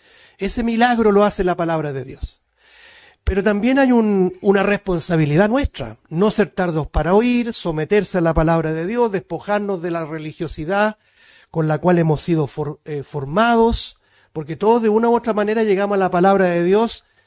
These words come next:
eh, voy a usar un término muy familiar así, que se usa aquí en Chile, malcriados, ¿ya? La religión nos malcrió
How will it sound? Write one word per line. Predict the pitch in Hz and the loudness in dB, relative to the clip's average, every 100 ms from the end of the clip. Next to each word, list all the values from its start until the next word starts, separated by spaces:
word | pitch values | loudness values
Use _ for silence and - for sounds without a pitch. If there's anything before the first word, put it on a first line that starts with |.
| _ - | _ -8
eh, | 175 170 160 151 - _ _ | -4 -4 -4 -8 -12 _ _
voy | 165 156 165 | -4 0 2
a | |
usar | 151 175 | 2 0
un | 160 | -2
término | - 170 160 151 | -2 -4 -2 -2
muy | 165 | -2
familiar | 175 160 151 170 175 | -2 -4 -2 -2 -2
así, | - 180 180 - | -4 -6 -6 -8
que | 143 | -8
se | 139 | -4
usa | 143 143 147 | -6 -6 -8
aquí | 143 | -8
en | 143 | -10
Chile, | - 170 175 - _ - | -6 -4 -6 -10 _ -6
malcriados, | 165 196 - 185 226 160 110 - - _ | -2 -2 -2 0 2 2 -2 -10 -20 _
¿ya? | 165 165 _ _ _ - | -10 -10 _ _ _ -2
La | 160 | 0
religión | 196 196 190 233 | 2 2 2 0
nos | 214 | 0
malcrió | 185 175 - 147 220 139 - | -2 -6 -6 -4 -2 -4 -10